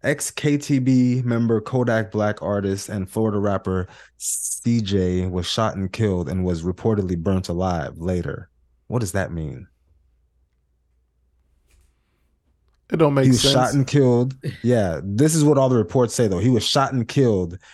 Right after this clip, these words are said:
Speaker 1: and was reportedly burnt alive later. So was he shot and then burnt? And then he died of his burns?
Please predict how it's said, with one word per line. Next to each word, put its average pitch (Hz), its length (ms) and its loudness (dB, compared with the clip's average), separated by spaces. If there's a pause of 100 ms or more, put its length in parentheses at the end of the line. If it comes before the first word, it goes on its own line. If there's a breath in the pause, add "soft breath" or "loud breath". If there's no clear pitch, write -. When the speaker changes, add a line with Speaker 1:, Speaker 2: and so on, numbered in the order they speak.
Speaker 1:
and 107 140 0
was 98 140 2
reportedly 107 540 0
burnt 107 280 -2
alive 104 400 0
later. 95 420 -2 (260)
So - 120 0
was 110 140 2
he 139 100 4
shot 131 380 0
and 123 120 2
then 120 180 2
burnt? 120 460 0 (2000)
And 110 220 0
then 120 160 4
he 123 120 4
died 117 320 2
of 113 240 -2
his 117 160 0
burns? 139 640 0